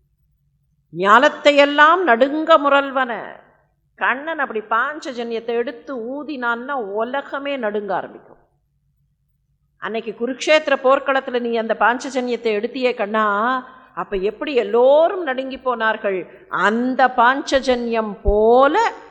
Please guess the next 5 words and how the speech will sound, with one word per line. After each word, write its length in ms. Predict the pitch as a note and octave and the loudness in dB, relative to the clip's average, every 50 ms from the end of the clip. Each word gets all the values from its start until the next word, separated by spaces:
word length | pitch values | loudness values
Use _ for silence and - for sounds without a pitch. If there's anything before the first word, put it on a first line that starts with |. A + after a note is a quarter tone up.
| - _ _ _ _ _ _ _ _ _ _ _ _ _ _ _ _ | -20 _ _ _ _ _ _ _ _ _ _ _ _ _ _ _ _
வெள்ளையாக 920 | D#3+ E3 E3+ F#3 F#3+ G3 G3 F#3+ F#3+ F#3+ G3 G3 G3+ G#3 A3 A#3+ A#3+ D4 C4+ | -8 -6 -4 -2 -2 -2 0 0 0 2 2 2 4 4 2 2 0 -2 -2
இருக்கக்கூடிய 800 | A#3 G#3 G#3 G#3 - A3 G#3 G#3 - G#3 G3 F#3 F3 F3+ G3+ A3+ | -2 -2 -2 -2 -4 -6 -8 -8 -6 -6 -4 -4 -4 -4 -4 -6
சங்கங்கள் 920 | A3+ - - G#3 D#3 E3+ F3+ G3+ G3 F#3+ G3+ G3 G3+ G#3+ A3+ B3 A#3+ B3+ | -6 -4 -6 -6 -6 -6 -4 -4 -4 -4 -4 -4 -4 -4 -4 -4 -6 -8
எங்களுக்கு 560 | A#3 F#3+ F3+ F3 E3+ E3 D#3+ - - A3 G3+ | -8 -6 -6 -6 -6 -6 -6 -6 -6 -6 -4
வேண்டும். 560 | E3+ C#3+ B2+ A#2 A2 G2+ C3 C3 F3+ G3 | -4 -4 -6 -8 -10 -14 -16 -16 -16 -18